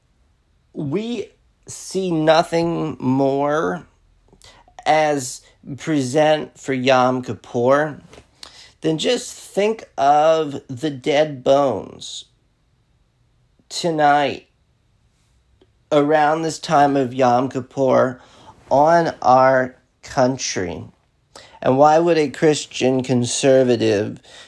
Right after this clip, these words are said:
be going to Harrisburg to say, "The jig's up"? Matt Hackenberg for P A.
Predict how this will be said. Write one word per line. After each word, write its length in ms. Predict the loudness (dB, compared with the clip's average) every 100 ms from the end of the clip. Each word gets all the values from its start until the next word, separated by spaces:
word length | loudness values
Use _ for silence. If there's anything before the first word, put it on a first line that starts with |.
| _ -4
be 200 | -2 0
going 640 | 2 4 4 2 0 -2
to 1040 | -6 -10 -8 -2 2 4 4 2 2 0 -2 _ _ _
Harrisburg 1300 | -12 0 2 2 0 -4 -8 -2 0 0 0 -4 -8 -16 _ -20 -20 _ _
to 960 | -10 -4 0 2 2 2 2 0 -2 -8 _ -12
say, 1000 | -10 -10 -2 2 6 6 4 2 -2 -6 -16 _ _ _ _ _ _
"The 200 | -4 -2
jig's 460 | 0 0 0 0 2
up"? 280 | 4 2 -2 -20 -20 _ _ _ _ _ _ _ _ _ -20 _
Matt 480 | 4 6 8 6 4
Hackenberg 400 | 2 2 2 2
for 220 | -2 -4
P 280 | -2 -2 2
A. 460 | 4 4 2 -2